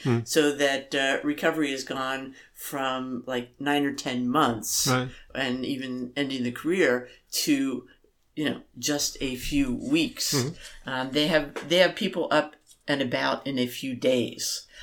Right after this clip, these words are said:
Speaker 1: Okay.
Speaker 2: Um, and this changes, uh, a-, and it's,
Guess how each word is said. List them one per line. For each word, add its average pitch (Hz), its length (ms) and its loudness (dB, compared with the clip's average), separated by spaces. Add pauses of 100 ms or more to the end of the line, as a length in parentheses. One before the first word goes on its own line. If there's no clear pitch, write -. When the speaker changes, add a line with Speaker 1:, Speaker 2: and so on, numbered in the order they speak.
Speaker 1:
Okay. 190 160 -2
Speaker 2:
Um, 131 280 0
and 139 140 -2
this 143 220 0
changes, 127 800 0 (360)
uh, 135 280 0
a-, 160 240 2
and 180 400 6
it's, - 460 0